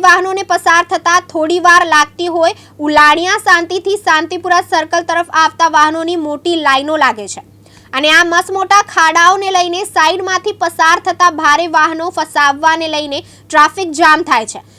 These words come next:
જેના કારણે અહીંથી પસાર થતા હજારો વાહન ચાલકોને પારાવાર મુશ્કેલીનો સામનો સહન કરવો પડે છે અને વાહન ચાલકો તેમના નોકરી કે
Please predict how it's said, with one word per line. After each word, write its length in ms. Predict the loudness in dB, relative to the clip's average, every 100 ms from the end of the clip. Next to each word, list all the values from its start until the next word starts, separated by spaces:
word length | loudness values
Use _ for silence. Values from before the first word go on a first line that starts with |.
| _ -6
જેના 340 | -2 0 2
કારણે 320 | 4 4 0
અહીંથી 400 | -2 -4 -4 -4
પસાર 320 | -4 0 2 2
થતા 280 | 0 0 0
હજારો 500 | 0 -2 0 2 2 0
વાહન 380 | 2 2 0 -2
ચાલકોને 560 | 0 0 0 -6 -6 -8 -14 -20 _ 2
પારાવાર 440 | 4 6 4 2
મુશ્કેલીનો 600 | 0 -6 -6 -4 -4 -6
સામનો 480 | -2 0 0 -2 -6
સહન 260 | -4 -4 -2
કરવો 240 | -2 -2 -4
પડે 180 | -6 -8
છે 100 | -12 -18 _ -20 -8
અને 180 | -4 2
વાહન 320 | 2 2 0
ચાલકો 540 | 2 2 2 -2 -6 -2
તેમના 260 | 0 2 2
નોકરી 420 | 2 0 -2 -4
કે 80 | -6